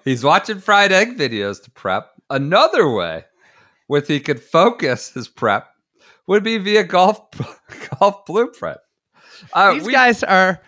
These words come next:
Speaker 2: sharp dudes. You know,
Speaker 1: Sharp
Speaker 2: these
Speaker 1: dude.
Speaker 2: are
Speaker 1: P H D
Speaker 2: we
Speaker 1: in mathematics at Georgia, right? Professor Nico Darris. The P H D is, uh, Kevin Moore, profe-, the professor, friend of the program.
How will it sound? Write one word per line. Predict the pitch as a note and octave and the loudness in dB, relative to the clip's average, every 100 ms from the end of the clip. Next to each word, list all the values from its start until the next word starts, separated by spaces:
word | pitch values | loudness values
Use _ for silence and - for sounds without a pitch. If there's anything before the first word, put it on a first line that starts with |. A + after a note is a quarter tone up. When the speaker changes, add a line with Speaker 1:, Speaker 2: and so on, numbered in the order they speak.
| _ | _
Speaker 2:
sharp | - A3+ A#3 A#3 - | -10 -2 -2 -2 -6
dudes. | E3 C3 - - _ | -6 -6 -8 -20 _
You | - D#3 | -4 -4
know, | |
Speaker 1:
Sharp | E3 G3+ | -2 -2
Speaker 2:
these | A3 | -2
Speaker 1:
dude. | G#3 | 0
Speaker 2:
are | G3 F#3 | 0 0
Speaker 1:
P | E3 E3+ | 0 0
H | E3+ - | 0 -2
D | - | -2
Speaker 2:
we | D3+ D#3+ | 0 0
Speaker 1:
in | D3 | 0
mathematics | C#3 C#3+ C#3 C#3+ C3+ C#3 D3 - | 2 0 0 -2 2 2 0 -4
at | B2 | -10
Georgia, | - B2 C3 C3 C#3 D3 | -4 0 0 0 -2 -2
right? | A#2+ C3 D3 | 0 0 -2
Professor | A#2+ - B2+ C3 D3 C#3 | -10 -2 0 0 -4 -4
Nico | D3 E3+ F3 D3+ | -2 -2 0 0
Darris. | C3 B2+ B2+ D3+ - - | 2 2 4 2 -4 -14
The | |
P | A2+ D3 | -8 -4
H | D3+ C#3 - | -2 -4 -6
D | C#3 C3+ | -6 -4
is, | B2 A2 | -4 -2
uh, | A2+ A2 | 0 0
Kevin | - D3 D3 | 0 0 0
Moore, | B2 A2 A#2+ B2+ | -2 0 0 -2
profe-, | A#2+ - C3+ | -6 -4 -2
the | C3 | -4
professor, | - C#3 C#3 B2 C#3 C3+ | -10 -4 -2 -2 -2 -6
friend | C3 D#3+ | -2 -2
of | E3+ | -2
the | A2+ | -6
program. | C#3+ B2+ B2 C3 B2+ | -2 -2 2 0 0